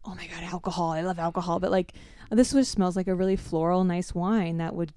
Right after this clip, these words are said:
pair well with this meal, and I wish I could experience that," but, you know.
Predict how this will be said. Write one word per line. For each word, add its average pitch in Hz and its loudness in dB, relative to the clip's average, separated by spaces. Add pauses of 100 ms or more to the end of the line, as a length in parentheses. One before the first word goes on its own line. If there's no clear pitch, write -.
(180)
pair 175 0
well 175 -2
with 185 -2
this 196 -4
meal, 233 4
and 196 2
I 180 -2
wish 185 -4 (460)
I 180 0
could 185 0
experience 202 0
that," 151 -6
but, 160 -6
you 165 -6
know. 160 -6